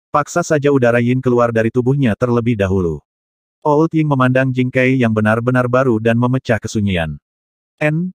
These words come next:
kita akan menyingkirkan kekuatan yin dan jiwa terlebih dahulu sebelum kita memikirkan hal lain."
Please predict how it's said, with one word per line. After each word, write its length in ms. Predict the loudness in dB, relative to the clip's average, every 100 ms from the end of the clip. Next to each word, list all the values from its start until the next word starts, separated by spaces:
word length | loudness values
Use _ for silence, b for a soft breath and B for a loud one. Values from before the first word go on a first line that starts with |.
| _ _
kita 320 | 0 2 2
akan 320 | 0 0 2 2
menyingkirkan 480 | 2 0 0 -2
kekuatan 480 | -2 0 2 2 0
yin 240 | 0 0 2
dan 240 | 0 2
jiwa 240 | 2 2
terlebih 320 | 0 0 0 0
dahulu 320 | 2 2 2
sebelum 400 | 0 0 0 0
kita 240 | 0 0
memikirkan 640 | 0 0 0 0 0 -2 -2
hal 240 | -2 0
lain." 240 | -2 -4